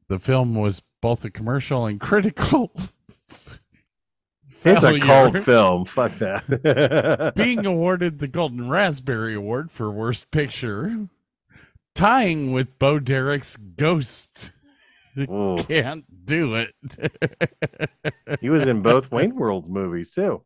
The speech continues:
Speaker 2: Very nice.
Speaker 1: Uh, yeah. Um, that just cracks me up. Ed O'Neill,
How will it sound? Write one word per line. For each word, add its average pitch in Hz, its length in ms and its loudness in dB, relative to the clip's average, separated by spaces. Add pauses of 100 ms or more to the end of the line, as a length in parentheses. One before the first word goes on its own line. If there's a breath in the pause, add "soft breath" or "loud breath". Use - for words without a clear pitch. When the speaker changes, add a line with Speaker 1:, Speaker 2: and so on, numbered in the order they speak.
(160)
Speaker 2:
Very 147 200 -8
nice. 90 320 -8 (1500)
Speaker 1:
Uh, 107 680 2 (1040)
yeah. 82 300 0 (720)
Um, 85 480 -4 (400)
that 90 240 -4
just - 280 -8
cracks 76 380 -6
me 78 120 -4
up. 52 160 -10 (360 loud breath)
Ed 240 140 4
O'Neill, 190 480 2